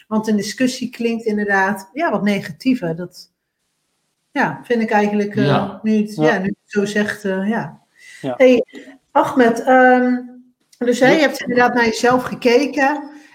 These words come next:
Speaker 1: ehm, jezelf als proefkonijn, zeg maar, gebruikt en je vrouw dan.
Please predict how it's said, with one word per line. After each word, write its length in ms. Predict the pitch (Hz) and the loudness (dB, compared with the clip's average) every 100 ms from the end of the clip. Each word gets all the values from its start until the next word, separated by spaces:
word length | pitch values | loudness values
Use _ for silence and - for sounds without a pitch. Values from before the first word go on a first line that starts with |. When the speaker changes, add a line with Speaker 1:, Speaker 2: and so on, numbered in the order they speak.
| _ | _
Speaker 1:
ehm, 520 | - 208 208 202 196 196 | -8 -4 -2 -2 -4 -6
jezelf 380 | 202 240 226 | -2 -2 0
als 340 | 220 185 - - | -4 -4 -8 -6
proefkonijn, 640 | 254 277 277 269 247 247 | -4 -2 -2 0 2 2
zeg 200 | 233 240 | 0 -2
maar, 160 | 233 226 | -2 -2
gebruikt 540 | 226 202 214 220 214 | -2 0 2 2 0
en 220 | - 262 262 | -4 -2 0
je 120 | 214 | 0
vrouw 340 | 190 220 277 | 2 2 4
dan. 320 | 254 277 - | 2 0 -2